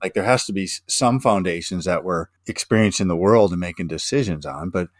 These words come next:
to understand them is pretty vulnerable, right? And go back and challenge them. How do I show up? What do I say? And sometimes for fear of saying the wrong thing, I might not say anything at all.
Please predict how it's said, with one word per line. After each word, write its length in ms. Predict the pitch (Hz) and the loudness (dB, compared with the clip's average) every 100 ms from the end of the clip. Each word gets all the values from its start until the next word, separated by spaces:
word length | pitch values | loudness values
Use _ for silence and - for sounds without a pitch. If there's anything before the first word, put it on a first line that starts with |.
| _ _ _ _ | _ _ _ _
to 140 | - 85 | -10 -4
understand 760 | 85 78 - - 82 90 151 117 | -4 -2 -2 -2 0 4 6 6
them 220 | 76 73 | 4 -2
is 100 | - | -12
pretty 300 | - 71 71 | -8 -6 -6
vulnerable, 680 | 69 85 127 - - - _ - | -6 -2 -2 -4 -12 -20 _ -14
right? 260 | 69 80 | -12 -10
And 140 | 82 78 | -12 -8
go 160 | 76 | -8
back 280 | 76 78 80 - | -6 -6 -6 -8
and 100 | 85 | -10
challenge 560 | - 92 135 107 82 - | -2 2 2 2 -4 -12
them. 300 | - - _ _ _ _ _ _ - | -16 -18 _ _ _ _ _ _ -16
How 320 | - 90 85 | -4 0 0
do 260 | 82 90 92 | 0 2 4
I 120 | 90 | 2
show 340 | - 82 76 | 0 -4 -2
up? 160 | 78 - | -4 -6
What 240 | 85 82 - | -6 -6 -6
do 200 | 85 87 | -4 -4
I 140 | 85 | -4
say? 480 | - - 87 92 - _ _ _ _ _ _ - - | -8 -12 -14 -16 -20 _ _ _ _ _ _ -14 -2
And 160 | 110 | 0
sometimes 460 | - 165 180 202 185 | 4 4 4 4 2
for 180 | - 123 | 2 0
fear 360 | - 147 196 | 2 6 8
of 100 | 180 | 6
saying 240 | - 135 123 | 6 4 4
the 80 | 113 | 4
wrong 280 | 117 120 | 4 4
thing, 200 | 110 123 | 2 4
I 60 | 123 | 6
might 220 | 123 127 | 6 4
not 180 | 123 127 | 4 2
say 180 | - 123 | 2 2
anything 420 | 127 123 131 117 | 4 2 2 2
at 100 | 113 | 2
all. 380 | 123 147 - | 2 2 -4